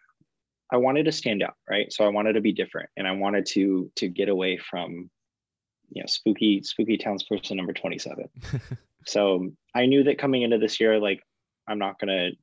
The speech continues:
Speaker 1: be able to say, "Oh, like, I wanna be the mailman," and the, and Knott's is gonna say, "Okay, awesome, cool, you're the mailman," right? You have to do something to distinguish yourself from everyone else in, within Ghost Town, right? So, um, for me, I started thinking,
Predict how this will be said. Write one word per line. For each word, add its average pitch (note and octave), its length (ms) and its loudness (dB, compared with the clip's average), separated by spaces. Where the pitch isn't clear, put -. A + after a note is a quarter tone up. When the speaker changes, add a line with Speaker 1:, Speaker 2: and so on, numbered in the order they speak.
Speaker 1:
be G#2+ 80 4
able F#2+ 180 0
to F2+ 60 -8
say, F#2+ 160 -2
"Oh, C3+ 180 2
like, G2 140 0
I G#2 40 -2
wanna G2 200 -4
be F#2+ 100 2
the F#2+ 80 6
mailman," F#2+ 520 -2
and F#2+ 120 -4
the, F#2+ 200 0
and F#2+ 120 -2
Knott's F#2+ 240 -4
is - 80 -8
gonna G2 140 0
say, F2+ 220 -2
"Okay, B2 260 0
awesome, A2+ 300 -4
cool, - 280 -4
you're G2+ 80 -2
the G2+ 60 -2
mailman," G2+ 280 -4
right? G2 160 2
You G#2+ 140 2
have A2+ 160 -2
to C3 80 2
do A2+ 120 4
something G#2 400 -2
to F#2+ 300 0
distinguish G2 520 -2
yourself - 380 -4
from F2 440 -4
everyone F#2+ 400 2
else E2+ 200 -4
in, F2 140 -6
within F#2+ 300 -2
Ghost - 260 -4
Town, - 200 -18
right? G2 220 -2
So, F#2+ 380 0
um, F2 400 -2
for G#2 100 2
me, B2 200 2
I A#2 40 2
started G#2+ 300 2
thinking, G#2 420 -6